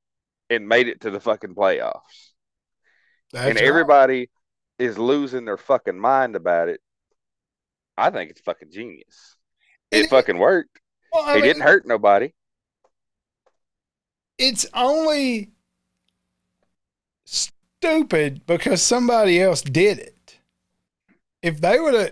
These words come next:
Speaker 2: if they woulda thought of it or they woulda done it and had the
Speaker 1: Mm-hmm.
Speaker 2: balls to pull it off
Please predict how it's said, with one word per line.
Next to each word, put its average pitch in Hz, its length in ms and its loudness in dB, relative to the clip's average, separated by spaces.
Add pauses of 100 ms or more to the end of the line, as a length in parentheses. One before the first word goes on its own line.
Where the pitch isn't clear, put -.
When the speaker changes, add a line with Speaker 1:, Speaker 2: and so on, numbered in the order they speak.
Speaker 2:
if - 100 -4
they 202 160 2
woulda 311 200 -4
thought 190 360 -2
of 139 180 0
it 135 120 -6
or 135 140 -2
they 156 160 2
woulda 175 300 0
done 185 360 -2
it - 200 -12
and 131 140 -2
had 165 180 0
the 123 160 -10
Speaker 1:
Mm-hmm. - 20 -18
Speaker 2:
balls 170 480 -2
to 131 100 -20
pull 190 340 -4
it 190 60 0
off 127 400 -4